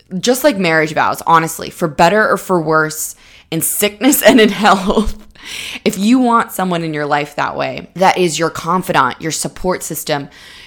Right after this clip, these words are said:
your trusted best friend, you have to both go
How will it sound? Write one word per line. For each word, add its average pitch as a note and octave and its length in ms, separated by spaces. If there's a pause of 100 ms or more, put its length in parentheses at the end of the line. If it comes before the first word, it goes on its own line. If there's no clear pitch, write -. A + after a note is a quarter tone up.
(160)
your F3 140
trusted F#3+ 640
best F3 260
friend, D3 500 (580)
you A3+ 360
have F#3+ 540
to G#3 100
both E3+ 480
go F3 460